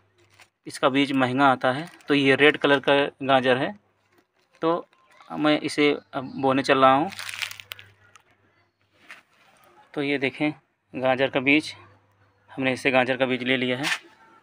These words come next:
अब इसे हम क्या करेंगे, हल्का हल्का करके स्प्रिंकल कर देंगे, ऐसे हल्का हल्का करके, ज़्यादा नहीं करना है। जब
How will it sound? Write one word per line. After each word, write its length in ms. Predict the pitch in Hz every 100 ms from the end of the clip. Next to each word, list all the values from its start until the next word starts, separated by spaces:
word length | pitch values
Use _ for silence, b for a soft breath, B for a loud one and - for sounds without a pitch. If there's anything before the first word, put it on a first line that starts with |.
| -
अब 80 | 135
इसे 180 | 131 143
हम 80 | 135
क्या 160 | 139
करेंगे, 300 | 135 139 143
हल्का 260 | 131 131 131
हल्का 160 | 131 127
करके 220 | 131 131
स्प्रिंकल 300 | - 123 135
कर 140 | 127
देंगे, 260 | 120 127 165 _ _ _ _ _ _ _ 123
ऐसे 240 | 120 139
हल्का 260 | 123 120 123
हल्का 180 | 120 120
करके, 280 | 123 - 170 _ _ _ _ _ _ _ _ _ _ _ _ _ _ _ -
ज़्यादा 400 | 135 135 135 147
नहीं 200 | 147 143
करना 260 | 139 139 135
है। 120 | 160
जब 320 | 160 147 151